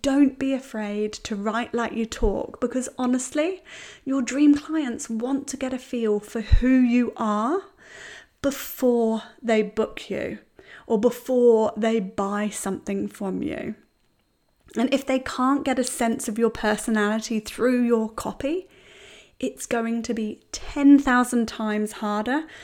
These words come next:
to connect with the people you really want to vibe with, that you really, really want to help. So,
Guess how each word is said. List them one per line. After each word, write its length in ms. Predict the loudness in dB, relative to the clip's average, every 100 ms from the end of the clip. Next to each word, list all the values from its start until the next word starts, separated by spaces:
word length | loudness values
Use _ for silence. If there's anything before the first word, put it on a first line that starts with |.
| -20 -10
to 80 | -10
connect 680 | 2 4 6 4 0 -10
with 220 | -6 -6 -6
the 40 |
people 640 | -6 -2 -2 0 0 0 -4 -18 -14 -2
you 680 | 2 4 6 6 6 4 -2
really 640 | 2 6 6 4 2 -2 -4
want 400 | -4 -4 -6 -4
to 100 | -4
vibe 480 | -2 -2 -2 -4
with, 340 | -8 -8 -10 -8
that 120 | -8
you 480 | -4 2 4 4 2 0
really, 580 | 0 2 2 2 0 -4 -8 -8
really 440 | 0 2 4 2
want 340 | 0 -4 -4
to 100 | -8
help. 440 | -8 -6 -6 -8 -8 -4 -4 -4 _ _ _ _ _ -20 -18 -18 -20 -20
So, 440 | -14 0 2 2